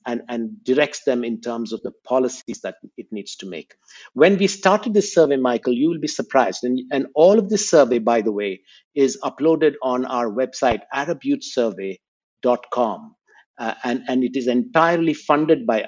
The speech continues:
us. So there are, we don't take any sponsorship, uh, or funds from any government or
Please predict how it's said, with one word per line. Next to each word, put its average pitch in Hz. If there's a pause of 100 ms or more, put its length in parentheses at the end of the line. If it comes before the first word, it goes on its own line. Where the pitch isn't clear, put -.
us. 101
So -
there 120
are, 117
we 117
don't 160 (140)
take -
any 165
sponsorship, 160 (460)
uh, 117 (100)
or 120
funds 170
from 127
any 175
government 160
or 135